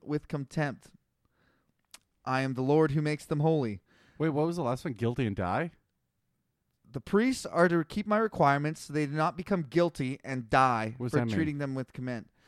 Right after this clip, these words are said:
Speaker 1: uh, contempt." So if you don't do what God says, you're guilty, and I'm gonna kill you. You become guilty, and then you die.
Speaker 2: So
Speaker 1: For
Speaker 2: what's preventing that?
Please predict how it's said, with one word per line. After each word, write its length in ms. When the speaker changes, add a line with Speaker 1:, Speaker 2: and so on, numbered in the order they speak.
Speaker 1:
uh, 180
contempt." 520
So 280
if 160
you 60
don't 320
do 260
what 180
God 280
says, 480
you're 120
guilty, 600
and 100
I'm 80
gonna 120
kill 320
you. 260
You 160
become 380
guilty, 520
and 140
then 120
you 100
die. 520
Speaker 2:
So 0
Speaker 1:
For 240
Speaker 2:
what's 180
preventing 580
that? 180